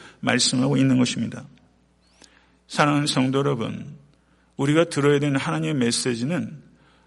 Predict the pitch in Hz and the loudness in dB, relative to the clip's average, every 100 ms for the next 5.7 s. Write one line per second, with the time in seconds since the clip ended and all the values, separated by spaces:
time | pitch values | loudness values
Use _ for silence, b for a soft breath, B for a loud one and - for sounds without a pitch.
0 | b - 160 170 170 170 135 110 117 139 | b -2 -2 -2 -2 -2 0 -2 -6 -14
1 | - _ _ _ _ _ _ 139 143 - | -20 _ _ _ _ _ _ 0 0 4
2 | 170 170 135 - 143 143 135 139 117 113 | 2 4 0 0 -2 0 0 0 0 -2
3 | - - _ - 127 135 151 160 143 - | -14 -20 _ -2 2 4 2 0 -4 -8
4 | 104 - - - 143 139 143 151 160 135 | -12 -12 -20 -8 -4 -2 -2 -2 0 0
5 | 131 147 151 151 120 117 131 | 2 2 0 -2 -4 -4 -10